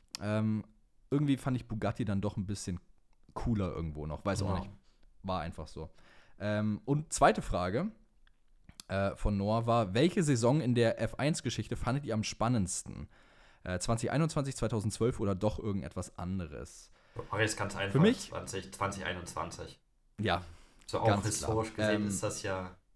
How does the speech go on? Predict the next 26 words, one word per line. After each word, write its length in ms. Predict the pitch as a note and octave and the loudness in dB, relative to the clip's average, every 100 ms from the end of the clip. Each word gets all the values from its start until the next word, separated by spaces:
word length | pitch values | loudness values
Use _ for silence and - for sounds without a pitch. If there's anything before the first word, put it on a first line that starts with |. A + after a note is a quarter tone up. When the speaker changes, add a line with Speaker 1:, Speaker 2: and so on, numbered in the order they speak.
| - - | -20 -14
Speaker 2:
die 440 | A2 - A2 A2 | -12 -6 -4 -4
Saison, 640 | G2 G2+ F#2 F#2+ G2 G2 - _ _ - | -2 -4 0 0 0 -6 -14 _ _ -8
die 140 | G#2 F#2 | -2 -2
am 140 | F#2 | -2
engsten 360 | F#2 G2 - F#2+ | -6 -10 -10 -4
war 180 | F#2+ | -2
am 100 | F#2+ | -2
Ende. 340 | F#2+ F#2 F#2+ G2 - _ _ _ _ _ _ _ _ _ | -4 -8 -10 -12 -20 _ _ _ _ _ _ _ _ _
So. 340 | - F2+ E2+ C2+ - | -8 -4 -4 -6 -8
Speaker 1:
Ja, 220 | A2 G2+ E2+ - - | -4 -4 -6 -14 -10
also 300 | - A2+ A#2 - | -2 2 2 2
es, 180 | C3+ A2 | 0 -2
diese 280 | G2 A#2 G#2 | -2 -2 0
Saison 320 | G#2 G#2+ G#2+ | 2 4 4
war 100 | F2+ | 2
so 220 | F2+ F#2 | 0 -4
geil. 300 | E2+ D#2 D2+ - - | -2 -2 -4 -8 -10
Ähm, 280 | G2 F#2+ F2+ | -4 -2 -2
Speaker 2:
Die 60 | F2 | -4
hat 100 | - | -6
uns 180 | F#2 | -8
Speaker 1:
du 60 | G#2+ | 2
Speaker 2:
so 60 | A2+ | 4
Speaker 1:
hattest 160 | A#2+ G#2+ | 4 6
Speaker 2:
viele 80 | |
Ups 60 | G#2+ | 12